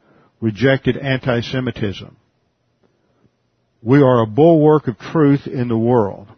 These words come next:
and we need to pray to God that He would protect us for that reason so that we can continue to send out missionaries, support missionaries,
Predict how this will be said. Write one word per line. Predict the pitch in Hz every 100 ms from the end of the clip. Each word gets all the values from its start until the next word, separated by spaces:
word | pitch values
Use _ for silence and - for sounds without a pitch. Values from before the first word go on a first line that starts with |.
| _ 131
and | 117
we | 131
need | 143 127
to |
pray | 113 156 147
to | 123
God | 135 135 113
that | 110
He | 123
would | 127 117 -
protect | 120 - 143 -
us | 127 -
for | 123
that | 120 135 113
reason | 143 143 113 104
so | 127
that | 120 113
we | 131
can | 131 117
continue | - 117 151 151 135
to | 123
send | - 139 135
out | 123 120
missionaries, | 139 - 113 98 98 104
support | 131 - 156 156
missionaries, | 127 120 - 104 90 82